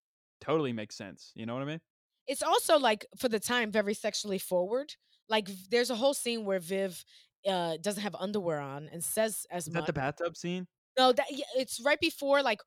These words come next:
Speaker 2: when they're going up to his room and she's got the trench coat and the blonde wig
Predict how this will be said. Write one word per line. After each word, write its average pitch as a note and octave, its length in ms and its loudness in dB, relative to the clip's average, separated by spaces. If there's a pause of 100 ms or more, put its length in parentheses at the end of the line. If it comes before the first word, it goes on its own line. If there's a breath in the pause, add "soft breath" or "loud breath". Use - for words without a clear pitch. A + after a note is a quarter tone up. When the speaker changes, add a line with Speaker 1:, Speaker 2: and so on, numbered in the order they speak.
(140)
Speaker 2:
when A3+ 140 -4
they're A3+ 100 4
going A#3+ 340 2
up A3+ 120 -2
to A#3+ 100 -4
his G#3 200 -2
room F3+ 340 -4
and G#3 100 -8
she's F3+ 180 -4
got G3 160 -2
the F3+ 80 -6
trench - 340 -2
coat G#3 200 0
and F#3 180 -6
the F3+ 120 -2
blonde F3+ 440 -4
wig F3+ 380 0